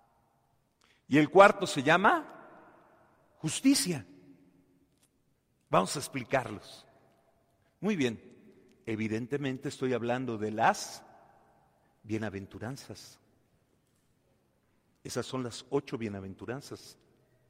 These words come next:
La palabra bienaventuranza, Mateo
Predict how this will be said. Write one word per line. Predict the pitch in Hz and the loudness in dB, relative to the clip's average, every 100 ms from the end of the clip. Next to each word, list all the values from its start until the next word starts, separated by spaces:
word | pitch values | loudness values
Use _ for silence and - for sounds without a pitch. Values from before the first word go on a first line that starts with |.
| _ _ _ _ _ _ _ _ | _ _ _ _ _ _ _ _
La | 131 | 6
palabra | 147 185 220 | 8 10 8
bienaventuranza, | 185 151 139 139 135 147 151 - 107 101 - - - _ _ _ _ _ _ - | 4 2 0 0 2 2 0 -4 -8 -8 -12 -20 -20 _ _ _ _ _ _ -6
Mateo | 123 156 151 143 | 0 4 6 4